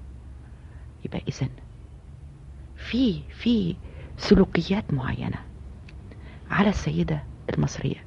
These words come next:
مع إعجابي وتقديري التام لكل ما تقوم به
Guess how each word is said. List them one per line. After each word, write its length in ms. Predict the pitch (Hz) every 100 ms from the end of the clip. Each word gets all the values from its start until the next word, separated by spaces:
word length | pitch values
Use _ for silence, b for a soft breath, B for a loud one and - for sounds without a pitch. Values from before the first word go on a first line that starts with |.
| -
مع 220 | 135 135 -
إعجابي 500 | - - - 196 151
وتقديري 680 | - - - - - 170 156 - -
التام 380 | - 165 123 107 110 - - - - - B B B B
لكل 380 | 123 - 226 185
ما 100 | 160
تقوم 340 | 139 - 143
به 140 | 143